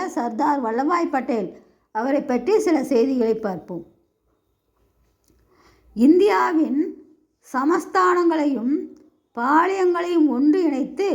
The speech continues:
ஒரு துணைக்கண்டத்தை உருவாக்கிய பெருமை சர்தார் வல்லபாய் பட்டேலுக்குத்தான்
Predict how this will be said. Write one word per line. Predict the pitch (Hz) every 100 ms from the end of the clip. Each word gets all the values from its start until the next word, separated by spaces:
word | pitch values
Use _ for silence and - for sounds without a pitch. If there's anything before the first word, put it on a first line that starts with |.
| 180 - _ _
ஒரு | 214 233 277 254
துணைக்கண்டத்தை | 269 359 415 392 359 311 311 311 294
உருவாக்கிய | 277 330 339 349 - 294
பெருமை | - 247 302 269 220 320 311 - -
சர்தார் | _ - 247 269 285 349 349 302
வல்லபாய் | 262 311 349 349 - 285
பட்டேலுக்குத்தான் | 247 311 277 277 254 - 285